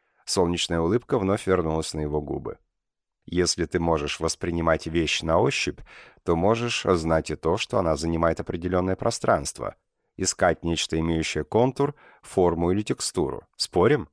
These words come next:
"Льяно, быть может, или Тингуэн", предположила она. "И никаких пари". "Зря трусите. Я могу и ошибаться", приветливым тоном проговорил он. "Хотя я сомневаюсь в этом. Попробуем сперва Льяно".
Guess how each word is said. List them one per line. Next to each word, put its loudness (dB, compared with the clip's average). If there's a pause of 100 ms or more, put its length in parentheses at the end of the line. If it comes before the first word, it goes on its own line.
(1300)
"Льяно, 4
быть -4
может, -2
или 2
Тингуэн", 2
предположила 2
она. 0 (320)
"И 2
никаких 2
пари". 0 (1080)
"Зря 4
трусите. -6
Я 4
могу 4
и 6
ошибаться", -2 (220)
приветливым 0
тоном -2
проговорил -2
он. -8 (360)
"Хотя 0
я 8
сомневаюсь 2
в -4
этом. -2 (840)
Попробуем 4
сперва 4
Льяно". 4